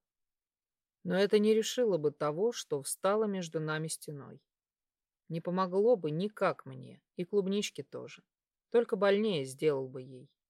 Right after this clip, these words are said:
А я и так уже отличился. Пожалуй, только в тот момент начал я понимать, что натворил тогда, несколько лет назад,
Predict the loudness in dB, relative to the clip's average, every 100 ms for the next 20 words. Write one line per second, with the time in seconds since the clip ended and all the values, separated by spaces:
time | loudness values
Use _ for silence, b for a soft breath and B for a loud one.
0 | _ _ _ _ _ _ _ _ 0 4
1 | 8 8 8 4 2 -4 -4 -8 _ _
2 | -12 -8 -8 -6 -8 -10 -10 -12 -16 _
3 | _ _ _ _ _ _ _ _ _ _
4 | _ -2 6 8 8 6 4 2 0 -2
5 | 0 0 0 -2 0 0 -2 -6 -6 -2
6 | -2 0 0 2 2 0 -4 -4 -4 -4
7 | -6 -8 -12 -14 _ 2 4 4 0 2
8 | 4 4 2 -2 0 2 2 0 -2 -4
9 | -8 -4 -2 0 -2 -8 -8 -6 -8 -8